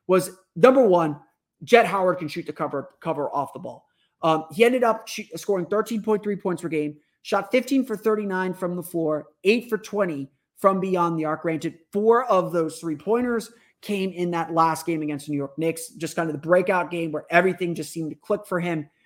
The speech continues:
And we really saw, uh, what, what makes him really, really special and really, really interesting for this Magic team. What I really like about Jett Howard, um, yes, the areas that he struggled are interesting in that he tried them.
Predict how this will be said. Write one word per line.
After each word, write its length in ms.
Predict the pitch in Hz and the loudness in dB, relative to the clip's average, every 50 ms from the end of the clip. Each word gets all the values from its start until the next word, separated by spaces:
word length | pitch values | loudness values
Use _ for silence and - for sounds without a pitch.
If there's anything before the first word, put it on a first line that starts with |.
| _ _ _ _ - | _ _ _ _ -2
And 100 | 175 185 | 0 2
we 80 | 185 180 | 2 4
really 280 | 175 185 185 185 175 | 4 2 2 2 0
saw, 540 | - - - 185 165 156 156 151 143 147 - - _ _ _ _ _ - | -2 -2 0 2 2 4 4 2 0 -2 -6 -16 _ _ _ _ _ -4
uh, 120 | 156 151 151 | 0 0 0
what, 440 | 147 143 151 160 170 170 - - | 0 -2 0 -2 -2 -2 -2 0
what 240 | 170 190 190 185 185 | 2 2 2 2 0
makes 240 | 170 165 160 - - | -6 -6 -6 -6 -6
him 180 | 165 156 151 147 | -6 -4 -2 -2
really, 180 | 156 156 156 | 0 -2 -2
really 180 | 139 147 147 151 | -2 -4 -4 -6
special 420 | - - 160 147 - - 165 143 | -4 -2 -2 -2 -2 -2 -4 -4
and 100 | 143 143 | -4 -2
really, 180 | 147 143 143 143 | -2 -2 -2 -2
really 180 | 139 135 131 - | -4 -4 -4 -2
interesting 440 | 165 160 - 156 - - 156 143 139 | -2 -2 -2 -2 -8 -6 -6 -6 -6
for 200 | - - 147 139 | -4 -4 -4 -4
this 240 | 135 139 135 - - | -4 -4 -6 -8 -8
Magic 360 | 147 139 139 127 - - - | -8 -8 -8 -10 -12 -16 -18
team. 280 | - - 160 135 - _ _ _ _ _ _ _ _ _ _ _ _ _ _ _ _ _ - | -14 -12 -12 -12 -12 _ _ _ _ _ _ _ _ _ _ _ _ _ _ _ _ _ -8
What 280 | 175 147 165 208 214 | -2 4 6 6 6
I 120 | 220 254 311 | 8 8 6
really 260 | 330 339 330 320 285 | 6 6 4 4 4
like 240 | 240 226 202 190 208 | 4 4 4 4 2
about 240 | 190 185 185 - - | 2 2 0 0 0
Jett 220 | - 180 147 - | -4 -8 -8 -8
Howard, 380 | 135 147 135 113 - 98 - - - _ _ _ - | -8 -8 -8 -8 -10 -14 -16 -20 -20 _ _ _ -2
um, 200 | 175 175 180 175 214 | -2 -2 0 4 6
yes, 360 | 247 208 - - - - - - _ _ _ _ _ _ _ _ - | 6 6 6 2 -6 -10 -14 -18 _ _ _ _ _ _ _ _ 0
the 220 | 208 - - - - | 0 0 0 -4 2
areas 360 | - 240 294 359 370 339 269 - | 6 6 6 6 6 4 4 4
that 140 | 269 226 | 4 2
he 80 | 214 185 | 2 0
struggled 720 | - - - - 175 170 170 170 180 180 180 165 - _ _ _ _ _ _ _ _ _ _ _ _ _ _ _ - | -4 -4 -2 2 2 2 4 4 2 2 0 -2 -6 _ _ _ _ _ _ _ _ _ _ _ _ _ _ _ 6
are 200 | 196 202 202 - - | 6 6 6 6 4
interesting 800 | 233 226 220 - 208 180 - - - 180 151 147 156 165 156 _ _ _ _ - | 4 4 4 2 0 -2 -2 -4 -4 -4 -4 -4 -8 -10 -14 _ _ _ _ -2
in 180 | 214 220 220 214 | 0 0 4 4
that 220 | 214 202 196 - | 4 4 2 0
he 120 | - 202 | -4 -10
tried 520 | 170 - - - 180 165 160 151 139 180 - | -10 -10 -8 -4 -4 -2 -2 -2 -6 -10 -14
them. 200 | - - _ | -20 -20 _